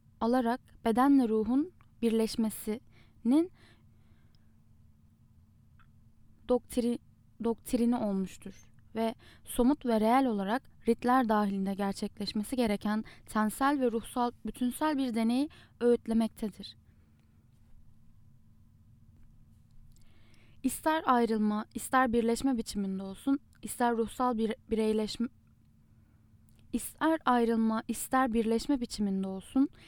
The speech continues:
ister ruhsal bireyleşme, ister öz-, öznelcilik biçiminde olsun, bedenle, ritle ve ahlakla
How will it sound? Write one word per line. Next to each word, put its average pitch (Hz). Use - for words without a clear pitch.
ister 240
ruhsal 233
bireyleşme, 214
ister 214
öz-, 208
öznelcilik 214
biçiminde 196
olsun, 196
bedenle, 240
ritle 220
ve 226
ahlakla 233